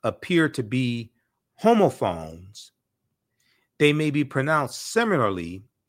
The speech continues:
but have different meanings. So they may sound similar, but they're different and not the same thing. It's just like yesterday i-, i-, i-, in my class, we talked about how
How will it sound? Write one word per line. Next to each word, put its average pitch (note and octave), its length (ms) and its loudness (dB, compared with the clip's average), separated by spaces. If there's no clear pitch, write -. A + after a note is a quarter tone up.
but C3 160 2
have A2+ 280 -6
different B2+ 340 -2
meanings. A2 640 -8
So A#2+ 120 -6
they B2+ 120 0
may C3 420 -4
sound E3+ 680 -2
similar, F2 580 -12
but G2 180 -10
they're A2 160 -6
different F#2+ 340 -8
and G2+ 100 -14
not G2+ 160 -12
the - 60 -20
same F2+ 300 -16
thing. F2 200 -18
It's D3+ 120 2
just F#3+ 180 4
like D#3 180 8
yesterday D3 460 0
i-, B2+ 540 -10
i-, C3 240 -14
i-, A#2+ 220 -12
in A2+ 160 -10
my A2 100 -8
class, B2 500 -2
we B2 100 -4
talked B2+ 280 0
about A2 300 0
how A2 420 -4